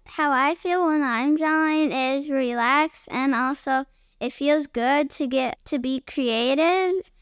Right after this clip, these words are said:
and to get all my creative stuff out.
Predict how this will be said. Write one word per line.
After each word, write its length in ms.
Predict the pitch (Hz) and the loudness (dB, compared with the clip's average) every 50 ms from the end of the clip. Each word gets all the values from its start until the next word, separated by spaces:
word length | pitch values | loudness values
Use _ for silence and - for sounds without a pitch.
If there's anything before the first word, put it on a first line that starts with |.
| _ _ _ _ - | _ _ _ _ -6
and 200 | - 240 269 - | -2 -2 -2 -2
to 160 | - 311 247 | -2 -6 -2
get 260 | - 277 269 254 - | 0 0 0 0 0
all 380 | - 247 240 240 233 240 262 - _ _ _ _ _ _ _ _ _ _ | -2 -2 -2 -2 -4 -4 -8 -10 _ _ _ _ _ _ _ _ _ _
my 160 | 240 226 226 | -4 -4 -4
creative 560 | - - 254 233 220 247 240 208 165 151 - | -4 -4 -2 0 2 2 2 0 -2 -4 -8
stuff 320 | - - - 147 - 208 - - | -12 -8 -4 -4 -4 -4 -4 -6
out. 320 | 120 143 147 95 - | -4 -4 -4 -6 -8